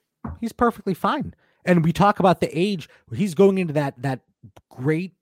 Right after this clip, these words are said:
age range, wide receiver, uh, it, it, uh, age twenty-seven. There's nothing wrong with that,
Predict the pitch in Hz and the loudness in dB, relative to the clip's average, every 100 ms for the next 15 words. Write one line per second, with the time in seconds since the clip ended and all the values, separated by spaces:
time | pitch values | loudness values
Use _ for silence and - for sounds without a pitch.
0 | _ _ _ 135 151 185 156 120 120 110 | _ _ _ -8 -6 -8 -8 -8 -6 -6
1 | 95 104 127 143 143 - 156 135 143 131 | -8 -6 -6 -8 -12 -10 -8 -4 -2 -2
2 | - _ _ _ 131 127 120 123 131 131 | -6 _ _ _ -2 0 0 -2 -2 -2
3 | 139 131 131 - 139 120 117 - 151 147 | -2 0 -2 -2 -2 0 -2 0 -2 0
4 | - 170 - 190 117 90 _ _ _ _ | 0 0 2 0 0 -6 _ _ _ _
5 | _ _ - 156 190 190 151 127 185 190 | _ _ 0 2 4 2 2 4 4 0
6 | 104 82 | -2 -6